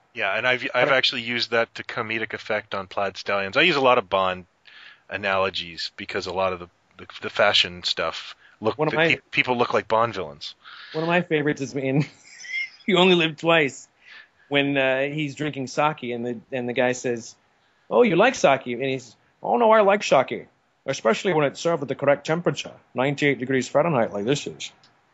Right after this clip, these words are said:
Speaker 2: He, like, he knows
Speaker 1: Yeah.
Speaker 2: the temperature that sake should be served at.
Speaker 1: <laughs>
Speaker 2: He's a genius.
Speaker 1: Yeah.
Speaker 2: So, as you can see, everybody, we love Bond. We love
Speaker 1: Mm-hmm.
Speaker 2: spy movies. We,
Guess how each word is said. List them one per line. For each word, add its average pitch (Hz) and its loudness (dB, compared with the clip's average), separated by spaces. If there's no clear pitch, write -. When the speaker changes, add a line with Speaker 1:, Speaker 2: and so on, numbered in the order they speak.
Speaker 2:
He, 302 8
like, 247 8
he 240 4
knows 208 6
Speaker 1:
Yeah. 156 4
Speaker 2:
the 180 -2
temperature 160 -2
that 151 0
sake 156 2
should 143 -8
be 135 -6
served 135 0
at. 98 -6
Speaker 1:
<laughs> 175 -6
Speaker 2:
He's 185 -6
a 240 -2
genius. 233 4
Speaker 1:
Yeah. 92 -6
Speaker 2:
So, 208 4
as 202 -2
you 247 -2
can 233 -2
see, 247 2
everybody, 156 2
we 151 -8
love 170 2
Bond. 143 2
We 131 -10
love 151 -2
Speaker 1:
Mm-hmm. - -8
Speaker 2:
spy 143 -6
movies. 135 -6
We, 139 -8